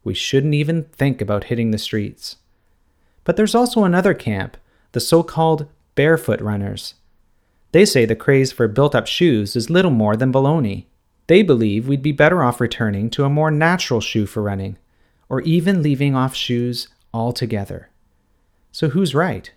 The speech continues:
People have been running since the dawn of time, to hunt, to escape danger, and even for the simple joy of it. In fact, records of competitive running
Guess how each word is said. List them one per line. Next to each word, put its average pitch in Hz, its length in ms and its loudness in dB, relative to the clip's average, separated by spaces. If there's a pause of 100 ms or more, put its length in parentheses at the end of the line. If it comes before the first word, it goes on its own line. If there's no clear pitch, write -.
(1300)
People 233 320 4
have 185 120 4
been 143 140 4
running 120 460 2
since - 240 -4
the 113 100 -2
dawn 107 220 0
of 95 100 -8
time, 101 460 -6 (540)
to - 100 -10
hunt, 160 460 -2 (200)
to - 100 -4
escape 113 400 -2
danger, 151 600 -2 (220)
and 139 140 -2
even 208 320 2
for 214 140 -6
the 143 80 -4
simple 151 320 -4
joy 139 440 -2
of 101 120 -6
it. - 240 -12 (340)
In 143 140 0
fact, 147 380 2
records 185 500 0
of 123 160 -2
competitive 151 580 -2
running 107 440 -2